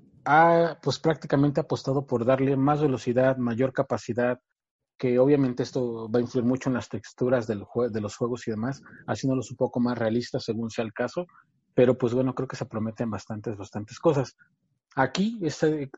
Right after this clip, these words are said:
digo, ya nada más para cerrar como una pequeña parte, cabe resaltar que Sony también menciona que le está apostando mucho en esta ocasión a que las nuevas generaciones de juegos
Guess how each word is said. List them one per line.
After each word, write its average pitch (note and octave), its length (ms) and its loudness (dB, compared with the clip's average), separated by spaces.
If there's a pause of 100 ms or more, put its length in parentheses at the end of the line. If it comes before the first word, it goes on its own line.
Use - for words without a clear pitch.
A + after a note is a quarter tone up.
digo, B2 200 0
ya B2 120 4
nada C3+ 100 2
más C3+ 100 -4
para A#2+ 160 -2
cerrar A2+ 320 -4
como C3 220 -2
una C3 440 -2
pequeña A#2+ 360 -2
parte, A#2+ 340 -4
cabe C3+ 240 2
resaltar A#2 560 -4
que - 120 -8
Sony A#2+ 300 -4
también A2+ 280 -4
menciona A#2+ 520 -4 (320)
que B2 120 0
le A2 60 0
está B2 180 -2
apostando B2 420 -2
mucho A#2+ 480 0 (720)
en A#2+ 160 2
esta B2 200 2
ocasión C3+ 420 0
a C3 100 -2
que A#2+ 100 0
las G#2+ 140 0
nuevas C#3 220 2
generaciones A#2 580 -2
de A2+ 80 -2
juegos C3+ 480 0